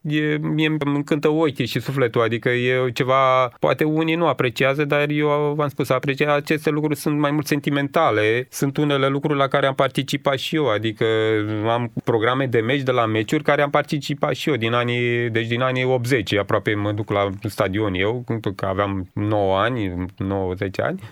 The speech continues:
Și cam de la, am, fanioane, nu fanioane, programe de meci din optzeci, o mie nouă sute optzeci și doi, optzeci și trei, optzeci și cinci, optzeci și șapte.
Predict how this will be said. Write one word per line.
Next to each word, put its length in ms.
Și 220
cam 180
de 80
la, 200
am, 440
fanioane, 760
nu 280
fanioane, 480
programe 380
de 100
meci 220
din 160
optzeci, 480
o 60
mie 120
nouă 80
sute 140
optzeci 200
și 100
doi, 260
optzeci 320
și 80
trei, 240
optzeci 220
și 60
cinci, 280
optzeci 240
și 120
șapte. 420